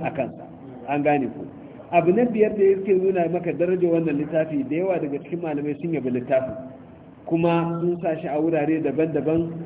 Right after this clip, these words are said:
sun karantar da shi. Na daga waɗanda suka yabi littafin akwai Ibn Asakir, al-Imam, akwai al-Imam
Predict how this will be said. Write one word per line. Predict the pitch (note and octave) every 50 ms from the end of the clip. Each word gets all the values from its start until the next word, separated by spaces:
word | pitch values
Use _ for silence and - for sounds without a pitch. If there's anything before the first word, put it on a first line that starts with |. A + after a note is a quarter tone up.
| - - - -
sun | - D#3+ D3+
karantar | - F3 D#3 D#3+ D3+ - E3+ D#3+ C3+
da | C3 A#2
shi. | A2+ A2 A2 G#2+ - - - - - - -
Na | C3 D3+ D3+ D3+ D3+
daga | D3+ D#3 C#3
waɗanda | D3+ D#3+ D#3 D3+ D3+ D3 D3+ D3
suka | D#3 G3 G3 G3+
yabi | F3+ E3 D#3 C3+ B2+ C#3+ C#3 C#3 D#3 D#3+
littafin | E3 D#3+ D#3+ F3 E3+ E3 E3 C#3 C3 A#2+
akwai | C3 - E3 E3+ E3 E3+
Ibn | F3 E3 F3 E3+
Asakir, | D#3+ C3+ C3+ - D#3 D#3 C#3+ C#3 C3+ A2+ - - - - -
al-Imam, | C3+ C3 B2+ C3+ C3+ D3 C#3 A2+ - - - - - - - - - - - -
akwai | - D#3+ D#3+ - E3 E3+ E3+ E3 F3 - - - - - - - - - - - - - - - - - - - - - - C#3
al-Imam | D3 D3 D3+ D3 E3 F3 F3+